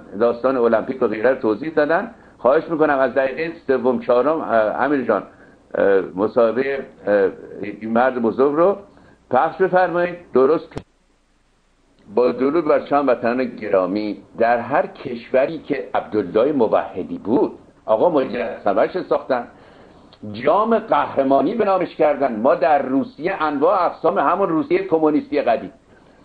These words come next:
و ترکیه و جاهای دیگه، می‌بینیم جام‌ها به نام پهلوانان بزرگ اون مملکت بوده، کشتیگیران بزرگ.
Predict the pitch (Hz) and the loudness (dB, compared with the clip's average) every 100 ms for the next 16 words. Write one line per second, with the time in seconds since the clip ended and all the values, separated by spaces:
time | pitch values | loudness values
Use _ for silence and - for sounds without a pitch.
0 | _ _ _ - - 98 135 196 180 175 | _ _ _ -20 -12 -2 -2 -2 0 0
1 | 139 139 151 135 117 139 135 135 - 117 | 0 -6 -4 -2 0 2 2 2 -4 -6
2 | - 226 - - - - 143 175 214 226 | -4 -6 -8 -20 -20 -14 -10 -6 -4 -6
3 | - 156 156 165 147 143 214 214 175 170 | -6 0 2 2 2 2 2 2 2 2
4 | 202 214 - - - 156 131 156 165 165 | 0 -2 -4 -6 -2 -2 0 0 2 2
5 | 220 196 175 170 220 214 220 202 185 175 | 0 2 2 2 2 2 2 0 -2 -2
6 | 180 202 175 151 131 160 - 160 175 190 | 0 0 -2 -4 0 -2 -2 -2 0 2
7 | 202 170 147 143 | 2 0 0 -2